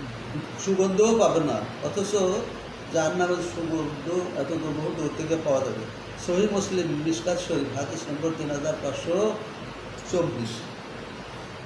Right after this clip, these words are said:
আব্দুল্লাহ ইবনে আব্বাস রাদিয়াল্লাহু তাআলা আনহুমা থেকে বর্ণিত আছে,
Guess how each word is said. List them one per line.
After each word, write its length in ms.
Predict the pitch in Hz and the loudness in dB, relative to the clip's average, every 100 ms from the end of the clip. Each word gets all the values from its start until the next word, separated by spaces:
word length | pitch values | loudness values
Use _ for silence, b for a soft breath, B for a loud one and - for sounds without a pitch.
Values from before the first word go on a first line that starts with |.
| - - - - - - - - - - - - - - - - - - - - - - - - 156 156 | -12 -12 -12 -12 -12 -14 -14 -14 -12 -12 -12 -14 -16 -16 -18 -18 -18 -18 -18 -18 -18 -18 -18 -18 -10 -6
আব্দুল্লাহ 400 | 147 170 175 170 | -2 0 4 4
ইবনে 360 | 180 196 196 | 2 0 2
আব্বাস 340 | 156 156 190 175 | 2 2 0 2
রাদিয়াল্লাহু 640 | 139 139 170 175 165 170 160 | 0 2 0 2 0 0 -4
তাআলা 460 | 147 151 156 139 143 | -4 -2 -2 -4 -2
আনহুমা 560 | 160 123 117 120 151 160 | -2 -2 -2 0 0 -2
থেকে 240 | 160 160 156 | -4 -4 -4
বর্ণিত 500 | 135 120 120 117 127 | -4 -4 -2 -2 -2
আছে, 220 | 131 | -2